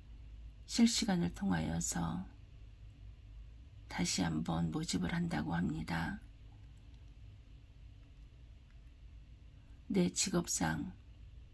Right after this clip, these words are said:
서비스 업종이기 때문에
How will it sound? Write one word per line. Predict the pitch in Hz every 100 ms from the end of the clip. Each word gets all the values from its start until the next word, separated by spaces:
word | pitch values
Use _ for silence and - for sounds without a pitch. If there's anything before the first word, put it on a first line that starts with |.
| - - - - - - - - - - - - - - - -
서비스 | - 214 190 190 -
업종이기 | 175 170 - 160 165 -
때문에 | - 147 165 165 160 165